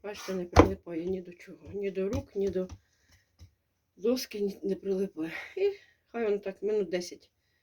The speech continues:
відпочине, і тоді будемо ліпити вареники.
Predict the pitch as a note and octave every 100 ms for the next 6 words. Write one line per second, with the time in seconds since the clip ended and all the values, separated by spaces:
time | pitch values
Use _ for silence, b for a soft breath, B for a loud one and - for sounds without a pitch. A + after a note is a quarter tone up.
0 | _ - G3 - B3 - D#4+ D4+ B3+ -
1 | - A3+ F#3 F3 E3+ D#3 D#3+ - - D3
2 | C#3+ C#3 D3 -